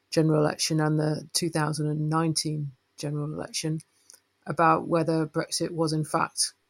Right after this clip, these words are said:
going to happen. I don't think that it was a given, and I think that at least some of the protagonists,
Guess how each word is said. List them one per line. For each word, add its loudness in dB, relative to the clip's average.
going 0
to -6
happen. -6
I 0
don't 4
think -2
that -2
it -2
was 0
a -4
given, 0
and -2
I 0
think -2
that 0
at -6
least 0
some -2
of -2
the -6
protagonists, -4